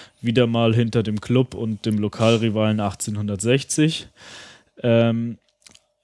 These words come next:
oh, aber man hat ein Turnier in der Bismarckhütte gegen den polnischen Meister Ruch und gegen Gabania gewonnen.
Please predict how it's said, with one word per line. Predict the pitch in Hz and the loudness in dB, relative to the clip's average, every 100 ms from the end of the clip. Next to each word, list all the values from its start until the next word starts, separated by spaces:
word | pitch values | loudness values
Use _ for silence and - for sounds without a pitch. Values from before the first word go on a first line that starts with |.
| _ _ - | _ _ -6
oh, | 127 123 123 | -2 0 2
aber | 120 | 2
man | 117 120 | 2 4
hat | 123 117 | 2 4
ein | 120 117 | 2 2
Turnier | - 120 127 135 131 | 0 0 4 4 4
in | 117 | 2
der | |
Bismarckhütte | 104 143 - 139 127 - - 120 127 123 120 - - _ | 2 0 0 0 -2 -2 -2 0 2 2 2 -4 -16 _
gegen | - 107 110 | -2 0 0
den | 107 110 | -2 -4
polnischen | 98 117 113 110 113 | 0 2 2 0 -2
Meister | 107 107 - 107 | 0 0 0 0
Ruch | 107 123 127 80 - | 2 2 0 -2 -6
und | 113 107 - - | -8 -6 -10 -4
gegen | 110 104 107 | -2 0 0
Gabania | 101 98 101 101 104 98 90 | 0 0 2 2 2 0 0
gewonnen. | 90 92 92 92 82 82 | -2 -4 -2 -2 -4 -12